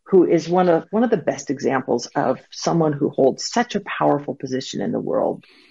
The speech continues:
but, like, knows how to contain his ego and focus on other people and on the customer. So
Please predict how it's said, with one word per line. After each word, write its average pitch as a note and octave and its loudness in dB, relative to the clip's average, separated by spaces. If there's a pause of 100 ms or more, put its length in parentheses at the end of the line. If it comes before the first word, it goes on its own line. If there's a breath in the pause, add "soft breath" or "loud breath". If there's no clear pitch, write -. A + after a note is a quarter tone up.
(380 soft breath)
but, - -2
like, D#3+ 0
knows D3+ 4
how - -4
to - -4
contain C3 -4
his B2+ -2
ego - -2
and D3+ 0
focus E3 0
on D3 -4
other D3 2
people C#3+ -2
and - -6
on C#3+ -4
the C#3 -4
customer. C#3+ -4
So G3+ 2